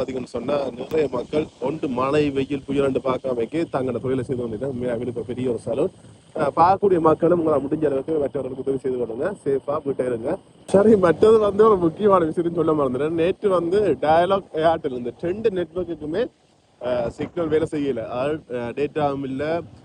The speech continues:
ஆ, கோலும் போயில. ஹஷ்ஷும் மொபிட்டலும் பாத்தீங்கன்னா ஒரு சில இடங்கள்ல நெட்வொர்க் வேலை செய்யுது. அதால வந்து இன்றைக்கு ஒட்டு கடையில ஓடி,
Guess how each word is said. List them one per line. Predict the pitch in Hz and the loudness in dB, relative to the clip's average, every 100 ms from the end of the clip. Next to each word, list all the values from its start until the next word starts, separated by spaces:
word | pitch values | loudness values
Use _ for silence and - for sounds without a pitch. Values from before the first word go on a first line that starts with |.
| - | -12
ஆ, | 127 | -10
கோலும் | 120 147 160 160 | -4 0 0 0
போயில. | 147 131 117 170 160 - - | -2 -2 -2 -2 -4 -14 -4
ஹஷ்ஷும் | - 170 170 233 226 | 2 2 0 -4 -2
மொபிட்டலும் | 202 175 180 185 175 | 0 -2 -2 -2 -2
பாத்தீங்கன்னா | 165 156 151 180 | -2 -4 -4 -4
ஒரு | 180 | -4
சில | 180 165 | -4 -4
இடங்கள்ல | 160 156 165 | -4 -2 -2
நெட்வொர்க் | 170 156 165 151 | -4 -4 -8 -4
வேலை | 156 175 | -2 -2
செய்யுது. | 165 120 107 - _ _ _ | -2 -4 -8 -16 _ _ _
அதால | 120 131 180 233 240 | -6 0 2 2 0
வந்து | 226 170 147 175 226 | -2 -4 -2 0 0
இன்றைக்கு | 165 185 190 220 - 165 220 | 0 -4 -2 -2 0 -2 0
ஒட்டு | 156 170 302 | -2 -4 -4
கடையில | 247 370 220 220 233 | 0 0 0 0 0
ஓடி, | 208 143 | 0 -2